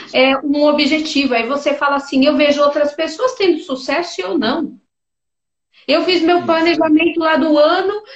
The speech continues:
Speaker 1: as pessoas alcançam os resultados, eu não, eu não tô conseguindo alcançar. Aconteceu a pandemia. Nossa,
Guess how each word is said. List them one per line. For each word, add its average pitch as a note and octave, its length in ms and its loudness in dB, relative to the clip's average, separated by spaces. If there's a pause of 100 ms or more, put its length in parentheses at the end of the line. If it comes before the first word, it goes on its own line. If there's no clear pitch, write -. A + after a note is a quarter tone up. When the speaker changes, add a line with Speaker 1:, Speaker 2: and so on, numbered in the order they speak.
Speaker 1:
as C4 320 -2
pessoas F#4 720 -2
alcançam E4 640 -4
os C4+ 60 -4
resultados, E4+ 680 -2
eu D#4+ 180 0
não, D#4 120 -4
eu C#4+ 140 -4
não E4+ 140 2
tô E4 180 0
conseguindo D#4+ 420 -2
alcançar. C#4 760 -2 (400)
Aconteceu F#4 760 -2
a F4+ 160 0
pandemia. F4+ 640 2 (320)
Nossa, E4+ 800 0